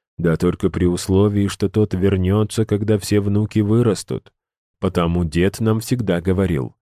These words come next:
«Растите быстрее, не терпится мне уже к хозяину уйти». А бабка наша вздыхала и говорила: «Не надо детям головы ерундой забивать,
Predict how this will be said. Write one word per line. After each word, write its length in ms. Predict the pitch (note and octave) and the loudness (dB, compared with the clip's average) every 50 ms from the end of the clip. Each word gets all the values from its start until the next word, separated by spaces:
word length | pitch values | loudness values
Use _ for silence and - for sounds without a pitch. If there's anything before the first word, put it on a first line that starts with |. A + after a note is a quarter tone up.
| _ _ _ _ - | _ _ _ _ -4
«Растите 640 | G#2 G2 F#2 F2 - - - - F#2+ F#2 - G#2 | 0 2 2 0 0 -4 -2 -2 -2 0 0 0
быстрее, 840 | F#2 F#2+ G2+ - - - - E2+ E2 F2 F#2+ G2+ G2 F#2 D#2+ D2 - - _ | 0 0 0 -2 -2 -2 0 0 2 2 2 4 2 2 0 -4 -8 -10 _
не 180 | F2+ F#2+ G2+ F#2+ | 0 0 0 0
терпится 560 | - - F#3+ G3 - - B2+ A#2 - - A#2 | 2 0 0 0 2 0 -4 -4 -2 0 0
мне 220 | A#2 A2+ A#2 A2+ | 2 2 4 4
уже 260 | A2+ G#2+ G2 G#2+ G#2+ | 2 2 2 0 -2
к 60 | G2 - | -2 -2
хозяину 760 | - - G#2+ G#2+ G2+ G#2 G#2 F#2+ F2 D#2+ D#2 D#2 E2 E2 E2 | -2 0 0 2 2 2 2 2 2 2 0 0 0 0 2
уйти». 520 | F2 F#2 F#2 - - - D2 C2+ - - _ _ _ _ _ _ _ _ _ _ _ _ | 2 0 -2 -4 -8 -6 -6 -6 -6 -10 _ _ _ _ _ _ _ _ _ _ _ _
А 140 | - F2+ E2 | -4 -2 2
бабка 360 | E2 G#2 B2+ C3+ - - B2+ | 2 2 2 2 0 -2 0
наша 280 | B2 B2 B2 - - A2 | 0 0 0 0 0 -2
вздыхала 580 | G2 F#2+ G2 G2 - - A2 G#2+ A2 A2 G2+ | -2 -2 -2 -4 0 2 2 2 2 2 2
и 40 | G2 | 0
говорила: 640 | F#2+ F#2 D#2 D#2 D#2+ D#2 D2+ D2+ D#2 D#2 D2+ D2 - - _ _ _ | 0 0 0 0 0 0 0 0 0 0 -2 -2 -6 -12 _ _ _
«Не 140 | B2+ B2+ B2+ | 0 0 2
надо 320 | A#2+ A#2+ A#2+ B2 A#2+ A#2+ | 2 2 0 2 0 0
детям 360 | A2 A#2 A2+ - A2+ A2 A2 | 2 0 0 0 0 -2 0
головы 360 | G#2+ A2 A2 A2 G#2+ G2 G#2 G2+ | 2 2 4 4 2 2 2 2
ерундой 520 | G2 G#2+ G#2+ A2 A2 G#2+ G#2 G2+ F#2 F2 | 2 2 2 2 2 2 2 2 2 2
забивать, 600 | D#2+ F2 F2 F2+ G2 F#2 F#2 E2 D2+ - - - | 2 0 0 0 0 0 0 -2 -2 -4 -8 -16